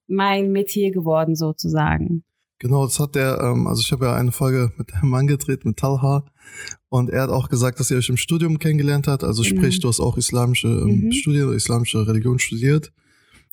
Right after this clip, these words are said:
Speaker 2: Und, ähm, grad dieser, ähm, Bogen, weil das ist auch ein spannendes Thema, das haben wir jetzt auch schon öfters hier in, im Podcast gehabt,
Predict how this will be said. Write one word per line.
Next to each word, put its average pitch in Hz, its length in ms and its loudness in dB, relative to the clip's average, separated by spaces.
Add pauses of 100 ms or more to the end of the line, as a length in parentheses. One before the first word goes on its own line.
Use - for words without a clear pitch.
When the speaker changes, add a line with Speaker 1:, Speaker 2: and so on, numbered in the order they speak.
Speaker 2:
Und, 131 420 0
ähm, 123 460 0 (420)
grad 151 300 -2
dieser, 139 400 0 (100)
ähm, 123 140 0
Bogen, 165 580 0 (500)
weil 127 120 0
das 135 160 0
ist 151 160 0
auch 135 180 2
ein 135 80 2
spannendes 139 460 0
Thema, 151 300 2
das 120 180 -2
haben 135 160 4
wir 135 60 2
jetzt 120 240 0
auch 135 100 0
schon - 220 -2
öfters - 360 0
hier 135 220 2
in, 117 140 2
im 123 180 0
Podcast 135 460 0
gehabt, 143 380 0